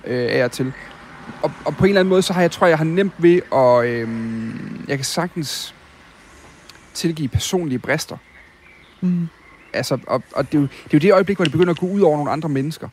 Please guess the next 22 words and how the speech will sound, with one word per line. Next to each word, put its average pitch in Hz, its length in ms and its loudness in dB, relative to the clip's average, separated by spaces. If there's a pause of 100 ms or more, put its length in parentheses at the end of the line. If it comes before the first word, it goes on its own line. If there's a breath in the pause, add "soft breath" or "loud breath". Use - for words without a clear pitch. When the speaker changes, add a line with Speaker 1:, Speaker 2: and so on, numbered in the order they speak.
Speaker 1:
og 131 120 -2
nærmer 147 260 0
sig 120 280 -4
kriminalitet, 117 760 -6
decideret. - 400 0
Speaker 2:
Mm. 123 60 -4 (520 soft breath)
Speaker 1:
At - 120 -8
det 131 80 -2
begynder 143 280 0
at 131 60 0
blive 151 160 -4
sådan 147 160 -2
lidt 127 160 -2
krast. - 460 -10
Altså, 123 180 -2
og, - 240 0
og - 60 -6
spørgsmålet 160 480 -2
er 143 60 2
også, 143 260 -2 (680 soft breath)
øhm, 117 640 0
jeg, 127 80 -6